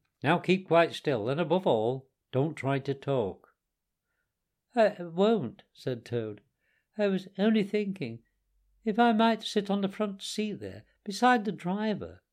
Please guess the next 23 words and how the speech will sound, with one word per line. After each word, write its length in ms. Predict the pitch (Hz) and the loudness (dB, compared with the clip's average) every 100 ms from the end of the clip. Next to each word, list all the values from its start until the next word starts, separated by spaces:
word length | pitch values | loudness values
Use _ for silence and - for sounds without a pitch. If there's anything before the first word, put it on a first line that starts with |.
| - | -4
where 180 | 220 254 | 2 2
I 80 | |
could 200 | 247 233 | 2 -2
get 160 | - 240 | -2 -2
the 80 | 208 | -4
fresh 340 | - 226 196 | -6 -6 -4
air 240 | 226 185 - | -4 -4 -4
full 240 | 208 214 | -6 -6
in 120 | 147 | -4
my 200 | 151 143 | -4 -4
face, 340 | 131 208 120 - - _ _ | -4 -4 -4 -8 -20 _ _
I 140 | 175 208 | 0 0
should 220 | 220 202 | -2 -6
soon 380 | - - 262 240 | -8 0 2 2
be 140 | 262 | -2
all 280 | 240 233 233 | -2 -2 0
right 300 | 226 226 226 | -2 -2 -2
again." 520 | 185 123 104 95 101 - _ _ _ _ _ _ _ _ _ - | -4 -4 -6 -10 -12 -16 _ _ _ _ _ _ _ _ _ 4
"What 200 | 214 120 | 6 6
a 60 | |
very 300 | 107 143 175 | 4 4 4
sensible 580 | 170 175 135 - 160 175 | 2 0 0 -4 -4 -2
woman," 380 | 180 175 98 | 0 0 -2